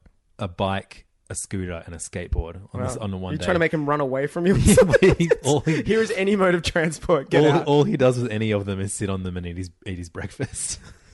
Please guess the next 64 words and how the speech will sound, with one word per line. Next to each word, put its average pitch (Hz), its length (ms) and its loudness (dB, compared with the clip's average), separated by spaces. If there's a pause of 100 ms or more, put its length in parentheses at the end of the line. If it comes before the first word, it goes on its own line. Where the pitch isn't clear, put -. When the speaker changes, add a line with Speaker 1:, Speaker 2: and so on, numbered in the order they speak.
Speaker 2:
I 170 120 -4
mean, 180 260 2 (240)
that's - 220 0
pretty 202 140 6
much 196 220 4
all 160 140 6
I 160 100 4
did. 147 280 0 (340)
Wait 170 160 6
till 190 220 6
you, 165 180 6
wait 165 160 -2
till 170 120 -16
you - 20 -16
tell 175 140 -4
him 156 40 -4
about 147 140 -4
sawing 151 340 -2
them 147 80 -2
in 139 80 -2
half 139 440 -6
and 147 100 -8
creating 135 320 -2
your 127 80 -4
own 131 160 -6
stuff. 151 260 -10 (160)
Speaker 1:
Uh, 113 140 2
there 123 100 4
was 123 100 2
new 123 140 0
Cuphead 123 540 -2
D 127 100 2
L 120 100 2
C, 123 220 0
which 120 160 -4
looked 120 140 -8
really 117 200 -6
awesome, 117 540 -6
even 127 140 -6
Speaker 2:
Yep. - 60 -4
Speaker 1:
though 101 140 -4
I 95 120 -6
suck - 260 -4
at 101 60 -4
that 107 120 -6
game. 104 300 -6 (320)
Um, 95 380 -8 (200)
we 107 140 -4
got 101 300 -2
the 101 80 -6
big 104 160 -2
reveal 101 260 -2
of 90 100 -6
Devil 104 220 -2
May 98 160 -4
Cry, 98 300 -4
Cry 95 240 -2
five 110 420 -2
from 101 160 -8
Speaker 2:
Yeah. 131 140 0
Speaker 1:
Capcom. 165 320 -2
Speaker 2:
Did 135 120 -8
you 151 120 -6
cry? 165 320 -4